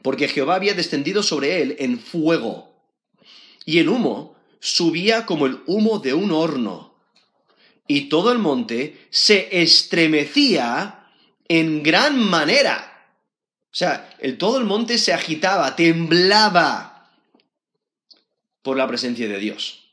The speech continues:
Y entonces por eso aquí Hebreos, eso, eso, eso era Éxodo diecinueve dieciocho. Aquí en Hebreos doce, versículo veintiséis, dice, "La voz del cual conmovió entonces la tierra".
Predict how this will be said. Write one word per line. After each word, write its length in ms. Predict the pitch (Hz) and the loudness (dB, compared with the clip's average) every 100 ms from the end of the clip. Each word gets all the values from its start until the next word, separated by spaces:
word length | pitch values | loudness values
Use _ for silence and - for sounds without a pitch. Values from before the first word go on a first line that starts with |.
| _ | _
Y 100 | 120 | -6
entonces 220 | 123 139 | -4 -4
por 120 | 147 | -2
eso 140 | 151 175 | -2 -2
aquí 260 | 170 208 | -2 -2
Hebreos, 560 | 165 190 202 151 - - _ _ _ | 0 0 0 0 -4 -12 _ _ _
eso, 240 | - 151 151 | -6 -4 -2
eso, 280 | 139 131 160 | -4 -4 -4
eso 160 | - 175 | -4 -2
era 140 | 180 | 0
Éxodo 320 | 165 - 180 | 0 -2 -2
diecinueve 400 | 165 151 151 147 | -2 -2 -2 0
dieciocho. 500 | 139 117 220 220 110 - - - | -2 -2 -2 -4 -10 -16 -20 -8
Aquí 220 | 123 - | -6 0
en 80 | 214 | 0
Hebreos 680 | 190 220 202 170 - - - _ _ _ | 0 0 0 0 -2 -8 -16 _ _ _
doce, 580 | - 113 170 233 226 160 | -20 -2 2 2 2 0
versículo 340 | 147 135 175 202 | 0 -2 -2 -2
veintiséis, 500 | 165 147 220 233 160 | -2 0 0 2 0
dice, 240 | 156 160 151 | -2 -2 0
"La 300 | 151 147 147 | 2 2 2
voz 420 | 180 262 262 - - _ | 2 2 0 -8 -20 _
del 380 | - 170 165 156 | -4 0 2 0
cual 680 | - 220 247 160 147 - - _ - | 0 2 2 2 0 -2 -10 _ 2
conmovió 800 | 202 185 175 170 160 170 233 240 | 4 4 2 2 2 2 4 4
entonces 800 | 202 165 196 240 233 220 196 | 2 -2 0 0 0 0 0
la 260 | 170 165 156 | 0 0 -2
tierra". 800 | 185 226 226 160 120 - - | 0 0 0 0 -2 -6 -18